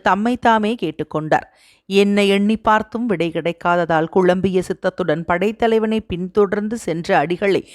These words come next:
ஒரு இடத்தில் பதுங்கச் செய்த இளஞ்செழியன், "அடிகளே, இந்த இடத்திலேயே நில்லும்" என்று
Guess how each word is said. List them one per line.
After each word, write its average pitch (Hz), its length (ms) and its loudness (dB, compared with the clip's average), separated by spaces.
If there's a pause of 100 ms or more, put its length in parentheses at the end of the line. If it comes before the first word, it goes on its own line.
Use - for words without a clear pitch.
(220)
ஒரு 294 240 4
இடத்தில் 185 560 -2 (380)
பதுங்கச் 269 600 0
செய்த 175 420 -2
இளஞ்செழியன், 165 800 -2 (300)
"அடிகளே, 139 500 -8 (360)
இந்த 160 300 -4
இடத்திலேயே 147 640 -4
நில்லும்" 139 400 -6 (520)
என்று 220 380 2